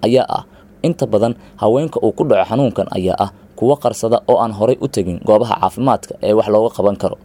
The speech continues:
Caashe Xasan Macalin oo laba iyo labaatan sano jir ugub ah ayaa laba bil oo keliya iyada uu hayay cudurkan lagu guulaystay in laga daweeyo bishii Juun isbitaalka Daynile. Qaybtiisa lagu daweeyay haweenkan xanuunka uu haleelo.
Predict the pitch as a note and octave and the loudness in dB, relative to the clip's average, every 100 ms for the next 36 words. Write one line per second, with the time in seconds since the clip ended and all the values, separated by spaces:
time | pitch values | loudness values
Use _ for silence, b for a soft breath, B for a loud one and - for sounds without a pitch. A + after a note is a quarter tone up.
0 | - - B B B F#2 A2 D3+ C3+ - | -20 -20 B B B -2 -2 -2 -2 -2
1 | G#2 E2+ F#2 F2 B B B - A2 A2+ | -2 0 -2 -4 B B B 2 4 4
2 | G#2+ A2 G#2+ G#2 G2+ G#2 - G#2+ G2+ C3+ | 0 0 2 2 0 -4 -4 -4 -2 -4
3 | - D3+ A2 - - - - - A#2+ C3+ | 0 0 0 -4 -16 -20 -20 -2 2 4
4 | B2+ A#2+ D#3 F#3+ D3 - B2+ - D#3 C3+ | 2 0 0 -2 -2 2 2 2 2 4
5 | C3 A#2+ B2+ C3 - - B2 G#2+ G#2+ B2 | 2 2 2 0 -4 -2 -2 0 2 2
6 | - C3+ A2+ A#2 A2 - A#2 C#3 G#2 F2+ | 2 0 0 -2 -4 -4 -2 0 -2 -4
7 | F2 - G2+ F#2 B B - C3+ B2 A2 | -4 0 0 0 B B -2 0 2 2
8 | A2+ F2 E2+ F2 F#2+ B2+ B2 G#2+ B2 F#2+ | 0 -2 -2 0 0 0 -2 0 -2 -2
9 | - - A#2 A2+ G2 F#2+ G2 F2 G2 - | -6 -4 2 2 2 2 0 2 0 0
10 | - - - - - B2+ D#3+ C#3 B2 C#3 | -8 -20 -20 -20 0 2 2 0 0 0
11 | A#2+ C3+ A2+ G#2 A2 G#2+ A#2+ C#3 A2 G2+ | 2 2 2 4 2 2 0 0 -4 -4
12 | A2+ C3 A2 - G2 F2 F2 F#2+ | -2 -2 -4 -4 -4 -2 0 0